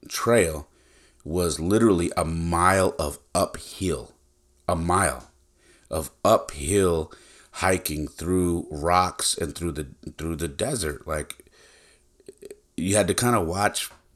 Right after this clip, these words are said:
where you were stepping, 'cause there could be snakes where these rocks were. So it was a mile,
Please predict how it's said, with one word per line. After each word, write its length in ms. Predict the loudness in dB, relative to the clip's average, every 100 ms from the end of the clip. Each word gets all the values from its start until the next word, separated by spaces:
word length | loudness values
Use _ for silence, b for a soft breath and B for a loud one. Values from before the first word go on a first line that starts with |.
| _ -12
where 140 | -4 -2
you 80 | 0
were 80 |
stepping, 440 | -2 2 2 2 -4
'cause 160 | -2
there 80 | -4
could 140 | -4 -6
be 60 |
snakes 460 | -6 -4 -4 -4 -6
where 140 | -6
these 160 | -6 -4
rocks 340 | -2 -2 -4
were. 240 | -4 -4 -6 B B B B
So 220 | 0 2
it 140 | 4
was 120 | 4 2
a 80 |
mile, 800 | 2 2 2 2 2 2 0 -6